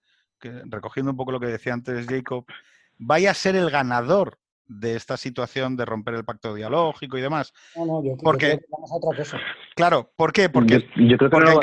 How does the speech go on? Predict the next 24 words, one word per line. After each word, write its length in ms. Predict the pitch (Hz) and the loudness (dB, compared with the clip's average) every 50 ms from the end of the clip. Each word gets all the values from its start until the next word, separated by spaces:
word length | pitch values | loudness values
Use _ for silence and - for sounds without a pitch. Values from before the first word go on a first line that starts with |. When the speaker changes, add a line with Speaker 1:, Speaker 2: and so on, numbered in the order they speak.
| - | 6
Speaker 1:
en 80 | 143 135 | 6 6
Speaker 3:
no 80 | - - | 8 8
lo 100 | 170 156 | 8 8
va 60 | 123 | 6
a 40 | 117 | 6
Speaker 1:
Cataluña, 160 | 110 - 143 | 6 4 6
Speaker 3:
hacer, 200 | 135 123 117 117 | 6 6 6 6
yo 240 | 113 - - - 151 - - | 4 2 -2 -10 -16 -12 -6
Speaker 1:
en 160 | - 156 139 | -4 -2 -2
Cata-, 180 | 135 147 139 160 | 0 0 0 0
a-, 180 | 180 156 143 | 0 0 -2
a-, 280 | 147 139 143 - - 151 | -2 -4 -6 -8 -6 -4
ahora 140 | 147 151 165 | -2 -2 -2
te 80 | 160 165 | -2 -2
dejo, 140 | 151 - 131 | -2 -2 -4
Jacob, 240 | 135 139 131 135 | -6 -6 -6 -4
un 120 | 143 143 139 | -4 -4 -2
segundo. 220 | 147 139 127 123 - | -2 -4 -4 -4 -6
En 120 | - 139 | -8 -4
Cataluña, 680 | 135 147 139 139 147 165 214 226 202 175 175 214 262 - _ _ _ _ _ _ _ _ _ _ _ | -2 -2 0 2 2 2 2 2 0 0 -2 -6 -8 -10 _ _ _ _ _ _ _ _ _ _ _
esto 260 | - 139 - - 220 | -8 -8 -4 -2 -2
sucedió. 760 | 214 - 226 180 - - 123 120 127 165 226 247 208 - - _ _ _ _ | -2 0 -2 -4 -4 -4 -4 -4 -2 0 0 0 -2 -4 -8 _ _ _ _
Eh, 500 | - 135 120 117 113 110 107 107 107 107 104 | -10 -8 -8 -8 -8 -8 -10 -12 -14 -14 -14
Convergencia 840 | - - 113 101 98 - - 170 190 196 - 180 170 185 226 262 262 | -14 -12 -10 -10 -8 -4 -2 -2 -2 -2 -2 -2 -2 -2 -2 -4 -10